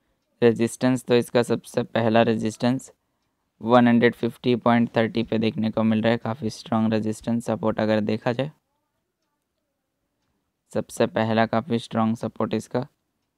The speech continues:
वन हंड्रेड फोर्टी पॉइंट सिक्सटी पे देखने को मिल रहा है। देख सकते हो जैसे कि यहाँ से ये एक हाई बनाया, फिर लो बनाया, फिर हाई,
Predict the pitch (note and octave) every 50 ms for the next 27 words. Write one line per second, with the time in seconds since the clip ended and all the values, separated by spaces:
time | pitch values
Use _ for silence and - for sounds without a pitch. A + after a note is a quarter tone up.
0 | _ _ _ _ - - _ - A#2 A2+ A2+ A2+ A2 A2 A2 A2 - - _ _
1 | - A2 G#2 - - - A2 G#2+ G#2+ - - A2 G#2+ G#2+ G#2+ - - - A2+ -
2 | - - - A2 G#2 - - A2 A2 A2 G2 A2+ A2+ A2 G#2+ - A2+ A2+ A2 A2
3 | A2 G#2+ A#2 A#2+ A#2+ - - - _ _ _ - A2+ G#2+ G2+ - - - A#2 A2
4 | - - A#2 A2 A2 A2 G#2+ - A#2 A2 - C3+ D#3+ - _ _ _ _ - -
5 | - - - _ _ _ _ - - A2+ A2+ A#2+ - A2+ A2+ A2 - - A#2 A2+
6 | A2+ A2+ A2+ A2+ A2+ A2 - - A#2 A2+ A2+ A2 A2+ A2+ A2+ A2+ A2+ - - A2+
7 | A2 A2 G#2+ A2 A2 A2+ A2+ A2+ A2+ A2+ A2+ - A2+ A2 A#2 A#2+ C3+ A#2+ B2 -